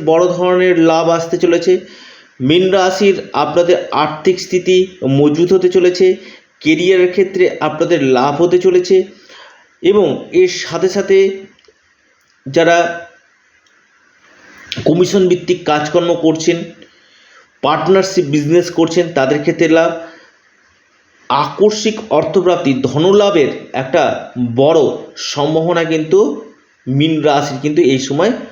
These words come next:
সৃষ্টি হতে চলেছে। এরপর যে রাশি আপনার মিথুন রাশি, মিথুন রাশির আপনাদের আর্থিক স্থিতি মজবুত হতে চলেছে। আপনাদের সম্পত্তিগত দিক থেকে এই সময়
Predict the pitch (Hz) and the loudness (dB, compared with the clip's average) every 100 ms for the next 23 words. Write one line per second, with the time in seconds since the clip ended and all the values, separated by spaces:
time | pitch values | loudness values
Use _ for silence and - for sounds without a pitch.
0 | - - - 127 - 123 123 123 240 - | -18 -10 -4 -4 0 2 2 2 0 -2
1 | - - - - 87 87 - - - _ | -10 -20 -6 -2 -2 -4 -10 -14 -16 _
2 | _ - - - - - _ 131 127 185 | _ -20 -20 -20 -20 -20 _ -4 0 0
3 | 202 208 202 190 185 208 208 - - _ | 2 2 2 2 0 0 0 -2 -16 _
4 | - 123 139 135 135 175 175 175 175 190 | -10 -4 0 0 0 -2 0 0 2 2
5 | 202 - - - 127 151 208 196 196 202 | 0 -4 -20 -8 -4 0 0 0 0 0
6 | 214 208 208 - 143 - 170 185 190 190 | 0 -2 -2 -4 -4 -2 0 2 0 -2
7 | - - _ _ _ - 143 175 175 - | -14 -20 _ _ _ -6 -2 -2 -4 -6
8 | 214 - - 190 202 196 202 - 117 123 | -6 -8 -8 -6 -4 -4 -6 -10 -6 -2
9 | 139 160 185 190 190 190 185 - 208 - | 0 0 0 0 2 2 2 0 -2 -4
10 | - _ _ _ _ _ - 156 190 180 | -18 _ _ _ _ _ -4 -2 0 0
11 | 175 - 143 160 - 196 - 196 190 190 | 0 -4 -2 -2 0 -2 -2 0 0 2
12 | 190 190 - 190 180 160 165 190 175 165 | 0 -2 0 0 2 0 -2 -2 2 0